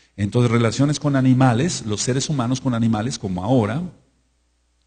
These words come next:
y la unión de animales de diferentes especies.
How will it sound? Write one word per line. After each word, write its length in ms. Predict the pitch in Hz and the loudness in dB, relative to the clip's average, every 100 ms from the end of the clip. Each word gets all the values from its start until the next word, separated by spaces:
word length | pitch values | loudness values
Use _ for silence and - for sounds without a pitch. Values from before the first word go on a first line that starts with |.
| _ _ _ _ | _ _ _ _
y 100 | 135 | 0
la 120 | 131 | 0
unión 280 | 113 127 143 | 2 4 4
de 120 | 127 | 4
animales 440 | 107 107 113 117 107 | 2 2 2 2 0
de 80 | 98 | -4
diferentes 520 | 98 101 101 101 90 | -4 -4 -6 -8 -14
especies. 760 | 85 - 73 - - - - | -12 -12 -10 -12 -10 -12 -14